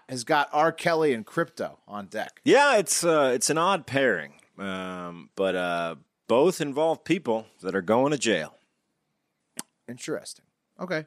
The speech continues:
Speaker 1: Yeah, that makes sense. Uh, and then I'm in the hole today with the commies out in China, uh, but ending it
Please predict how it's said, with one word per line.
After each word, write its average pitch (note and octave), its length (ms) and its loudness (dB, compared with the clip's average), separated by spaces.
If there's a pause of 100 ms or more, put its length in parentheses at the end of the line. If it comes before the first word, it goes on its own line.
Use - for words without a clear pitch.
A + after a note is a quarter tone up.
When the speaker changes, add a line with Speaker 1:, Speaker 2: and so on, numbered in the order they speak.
Speaker 1:
Yeah, B2 300 0
that A#2+ 140 -6
makes A#2+ 180 -6
sense. G#2+ 220 -14 (200)
Uh, C#3 240 2
and D3+ 140 -8
then D3+ 160 -2
I'm F3+ 180 0
in F3+ 80 -4
the D3+ 60 -4
hole D#3+ 220 0
today C#3+ 260 0
with C3+ 160 0
the A2+ 60 -10
commies D3+ 600 0
out C3 200 -2
in A#2 60 -16
China, C#3 440 -4 (240)
uh, A#2 140 -2
but A#2+ 180 -2
ending E3 320 0
it A#2+ 200 -6